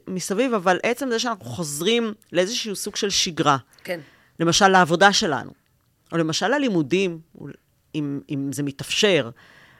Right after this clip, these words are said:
Speaker 1: או לחוגים, הילדים, או למשהו שהוא שגרתי כזה, שהוא תעסוקה, את אומרת,
Speaker 2: כן.
Speaker 1: שזה השלב הראשון שאת מתארת פה, זה עוזר קצת להוריד את הפתיתי שלג חזרה לקרקע.
Speaker 2: כן.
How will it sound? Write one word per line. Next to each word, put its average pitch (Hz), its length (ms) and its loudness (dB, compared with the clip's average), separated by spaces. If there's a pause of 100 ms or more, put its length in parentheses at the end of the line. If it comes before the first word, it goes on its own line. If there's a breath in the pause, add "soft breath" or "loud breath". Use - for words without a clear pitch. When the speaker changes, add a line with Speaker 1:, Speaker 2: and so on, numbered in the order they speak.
(120)
Speaker 1:
או 165 160 0
לחוגים, 180 800 2
הילדים, 165 720 2
או 160 80 0
למשהו 190 540 0
שהוא 208 180 -4
שגרתי 170 440 -4
כזה, 247 180 -2
שהוא 175 200 -4
תעסוקה, 170 640 0
את - 100 -8
אומרת, 147 600 -6
Speaker 2:
כן. 190 260 -14
Speaker 1:
שזה 165 240 -2
השלב 170 340 0
הראשון 190 360 -4
שאת 208 180 -10
מתארת 262 460 -4
פה, 202 180 -2 (720 soft breath)
זה 190 320 4
עוזר 233 400 6
קצת 247 320 -2
להוריד 208 300 2
את 226 140 0
הפתיתי 185 440 -4
שלג 185 300 -2
חזרה 151 920 0
לקרקע. 180 400 -4 (180)
Speaker 2:
כן. 208 200 -6